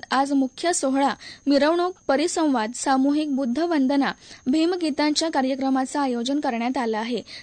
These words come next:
या सोहळ्यासाठी लाखो भाविक दीक्षाभूमी इथं दाखल झाले आहेत. राज्यातील विद्यार्थ्यांना गुणवत्तापूर्ण आणि आनंददायी शिक्षण देण्यासाठी उद्योगांनी सीएसआर अर्थात सामाजिक उत्तरदायित्व निधीचा वापर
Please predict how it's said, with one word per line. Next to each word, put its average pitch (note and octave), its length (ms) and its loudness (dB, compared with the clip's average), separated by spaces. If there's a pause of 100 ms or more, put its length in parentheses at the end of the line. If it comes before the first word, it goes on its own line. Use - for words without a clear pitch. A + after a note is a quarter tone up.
या D4 140 2
सोहळ्यासाठी D#4 800 0
लाखो C4+ 320 -2
भाविक C#4+ 400 -2
दीक्षाभूमी D4 640 0
इथं C4 380 -6
दाखल C#4 380 -2
झाले B3 260 -4
आहेत. A3 280 -4 (420)
राज्यातील E4 560 2
विद्यार्थ्यांना D4 840 0
गुणवत्तापूर्ण C#4 760 0
आणि B3+ 460 -2
आनंददायी D4 680 0
शिक्षण C#4 420 -2
देण्यासाठी B3+ 680 -4 (320)
उद्योगांनी D#4 640 2
सीएसआर D4+ 760 0
अर्थात C4 420 0
सामाजिक C#4+ 640 0
उत्तरदायित्व C4+ 720 -2
निधीचा C4+ 540 0
वापर B3+ 360 0